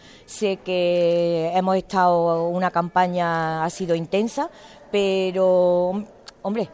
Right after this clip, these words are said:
siempre tienes el pellizco que no sabes si la gente va a venir a votar, si la gente va a responder. Entonces, ese pellizquillo lo tienes siempre. Y él, por lo que prácticamente he dormido poco.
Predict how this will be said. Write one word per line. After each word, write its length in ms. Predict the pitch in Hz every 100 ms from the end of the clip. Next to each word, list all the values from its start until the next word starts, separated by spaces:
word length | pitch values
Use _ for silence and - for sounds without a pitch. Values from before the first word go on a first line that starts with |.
| -
siempre 360 | - 180 190
tienes 260 | 202 208 190
el 100 | 190
pellizco 420 | 202 190 - 220
que 120 | 196
no 100 | 180
sabes 420 | - 185 185 214 233 - -
si 180 | - 202
la 120 | 180
gente 640 | 175 175 - 196 196 190 175
va 80 |
a 20 | 175
venir 260 | 180 180
a 40 | 180
votar, 420 | 170 185 233 247
si 280 | - 202 180
la 140 | 170
gente 480 | 170 175 185 180 180
va 120 | 170
a 20 |
responder. 580 | 170 175 175 170 180 254 - - -
Entonces, 760 | 170 170 170 196 185 180 170
ese 180 | 185 -
pellizquillo 640 | 180 185 190 196 190 233 277
lo 100 | 196
tienes 300 | 180 180 180
siempre. 420 | - 170 151 147 - - - -
Y 840 | 208 185 175 170 165 160 160 160 -
él, 340 | - 185 185 202
por 160 | 214
lo 180 | 214 190
que 280 | - 175 170 -
prácticamente 1160 | 180 180 190 190 190 190 208 208 202 185 175 190
he 40 |
dormido 340 | 190 185 175
poco. 320 | 175 160 143